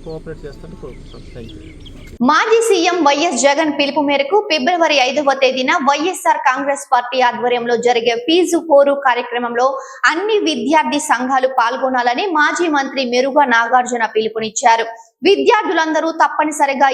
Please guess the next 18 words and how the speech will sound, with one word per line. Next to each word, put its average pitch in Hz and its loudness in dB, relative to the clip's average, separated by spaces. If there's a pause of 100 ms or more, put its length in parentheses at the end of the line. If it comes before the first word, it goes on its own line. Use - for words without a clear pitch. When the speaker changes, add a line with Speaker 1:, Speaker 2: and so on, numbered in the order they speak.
(100)
Speaker 2:
ఈ - 0 (160)
కార్యక్రమంలో 277 2 (100)
పాల్గొని 254 0 (140)
విజయవంతం 294 0 (100)
చేయాలని 240 2
కోరారు. 233 2 (400)
అనంతరం 392 0 (120)
గోడపత్రులలో 302 2 (220)
ఆవిష్కరించారు. 233 -2 (420)
ఈ 415 6 (160)
కార్యక్రమంలో 320 0 (140)
జిల్లా 330 4 (140)
నాయకులు 277 0 (180)
కోకి 302 2 (120)
రాఘవరెడ్డి, 262 0 (380)
చెంచయ్య 339 2 (140)
డేవిడ్, 285 2 (100)
చెల్లా 311 4